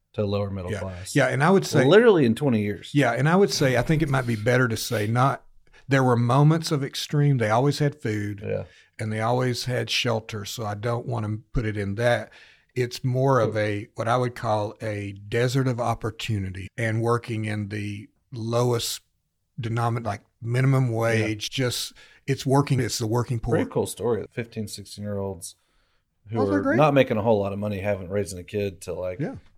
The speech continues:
Speaker 1: just being lower middle. I say
Speaker 2: Yeah.
Speaker 1: just, I don't wanna,
Speaker 2: Yeah,
Speaker 1: I don't
Speaker 2: no.
Speaker 1: wanna say that the wrong way, but, like,
Speaker 2: Yeah.
Speaker 1: that's fascinating,
Speaker 2: It is
Speaker 1: by the
Speaker 2: fascinating.
Speaker 1: way.
Speaker 2: And ultimately, because m-,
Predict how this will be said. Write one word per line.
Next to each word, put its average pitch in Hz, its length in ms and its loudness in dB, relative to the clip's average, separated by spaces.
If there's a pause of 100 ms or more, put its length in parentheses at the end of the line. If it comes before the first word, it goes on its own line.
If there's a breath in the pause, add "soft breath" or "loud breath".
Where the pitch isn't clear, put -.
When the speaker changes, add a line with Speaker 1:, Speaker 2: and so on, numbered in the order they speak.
Speaker 1:
just 139 260 0
being 101 240 -4
lower 101 240 -2
middle. 95 300 -8
I 98 60 -10
say - 140 -10
Speaker 2:
Yeah. 85 60 -10
Speaker 1:
just, 120 300 -8
I 101 40 -6
don't 98 100 -4
wanna, 87 240 -8
Speaker 2:
Yeah, 160 80 -2
Speaker 1:
I - 20 -4 (120)
don't 143 140 4
Speaker 2:
no. 90 60 -6
Speaker 1:
wanna 90 120 -10
say 82 180 -8
that 85 140 -6
the 87 60 -10
wrong 87 200 -8
way, 87 200 -6
but, - 180 -14
like, 87 200 -8
Speaker 2:
Yeah. 110 120 -10 (460)
Speaker 1:
that's 120 220 0
fascinating, - 500 -8
Speaker 2:
It 151 160 4
is 190 140 2
Speaker 1:
by 135 120 4
the 120 60 4
Speaker 2:
fascinating. 120 260 -2
Speaker 1:
way. 143 60 2
Speaker 2:
And 151 100 6
ultimately, 143 560 2
because 123 260 -4
m-, 120 180 -8